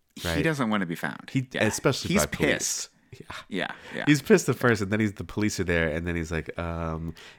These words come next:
Speaker 2: and then he's like, "Thank goodness that, you know, she remembered the, where the keys were." And then he makes a,
Speaker 1: I do
Speaker 2: he
Speaker 1: like
Speaker 2: ends
Speaker 1: the
Speaker 2: up making
Speaker 1: final
Speaker 2: a call.
Speaker 1: Okay.
Speaker 2: He ends up
Speaker 1: I,
Speaker 2: making
Speaker 1: well,
Speaker 2: a
Speaker 1: I think
Speaker 2: call.
Speaker 1: Yeah. I like when, as the police are going, like, he's like, "Am I free to go, officers?
Speaker 2: Mm-hmm.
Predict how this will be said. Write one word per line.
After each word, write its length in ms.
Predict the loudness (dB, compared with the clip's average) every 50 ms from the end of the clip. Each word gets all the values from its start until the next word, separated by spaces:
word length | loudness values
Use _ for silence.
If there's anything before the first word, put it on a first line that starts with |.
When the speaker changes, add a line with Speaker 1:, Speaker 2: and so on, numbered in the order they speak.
| _ _
Speaker 2:
and 160 | -2 0 2
then 240 | 0 0 0 -2 -6 -8
he's 240 | -6 -4 -4 -2 -2
like, 140 | -2 -2 -2
"Thank 200 | -2 -4 -2 -2
goodness 360 | -4 -4 -2 -2 -4 -4 -2
that, 320 | -2 -2 -2 -2 -4 -8 _ -10
you 120 | -8 -6
know, 140 | -6 -8 -8 -12
she 240 | -12 -10 -8 -6 -4
remembered 460 | -4 -4 -4 -6 -6 -6 -6 -8 -10
the, 60 | -8
where 100 | -8 -8
the 80 | -8 -8
keys 260 | -8 -6 -6 -6 -6
were." 160 | -6 -8 -10 -10 -16 -20 -20 -20 -20 _ _
And 140 | -2 0 0
then 340 | 2 2 2 0 -2 -4 -6 -10 _ _ -16
he 240 | -6 -2 0 0 2
makes 320 | 2 2 0 0 0 0
a, 60 | 0
Speaker 1:
I 20 | 0
do 140 | 2 2
Speaker 2:
he 20 | 4
Speaker 1:
like 120 | 4 4 4
Speaker 2:
ends 100 | 2 2
Speaker 1:
the 60 | 2
Speaker 2:
up 40 | 2
making 140 | 2 2
Speaker 1:
final 140 | 2 0 -4 -6
Speaker 2:
a 20 |
call. 240 | -8 -12 -14 -16 -20 _ _ _ -12
Speaker 1:
Okay. 180 | -10 -10 -10 -12 -14 -16 _ _ _
Speaker 2:
He 240 | -2 2 2 2
ends 140 | 2 2 0
up 60 | 0 0
Speaker 1:
I, 20 |
Speaker 2:
making 220 | 0 0 0 2 2
Speaker 1:
well, 100 | 4 4
Speaker 2:
a 40 |
Speaker 1:
I 40 | 4
think 180 | 4 2 2 2
Speaker 2:
call. 240 | 2 0 -4 -10 -16 _ _ _ _ _ _ _ _ _ _ _ _ _ _ _ _
Speaker 1:
Yeah. 200 | -4 -2 -2 -2 -6 -10 -8 _
I 100 | 0 2
like 300 | 2 2 2 0 0 0
when, 240 | 0 0 0 0 -2 0 0
as 140 | 2 2 0
the 60 | -2
police 300 | -2 0 0 0 0 0
are 60 | 0
going, 420 | 2 2 2 2 2 2 0 0
like, 220 | 2 2 0 0 0
he's 240 | -2 -2 -2 2 2
like, 240 | 2 2 2 0 -6 -14 -16 -16 -16 -18 -20 -14 _ -2
"Am 100 | 2 2
I 80 | 2 2
free 200 | 4 2 2 2
to 80 | 2
go, 200 | 2 2 2 2
officers? 680 | 2 2 0 0 -2 -2 0 0 2 2 2 0 -2 -4
Speaker 2:
Mm-hmm. 60 | -6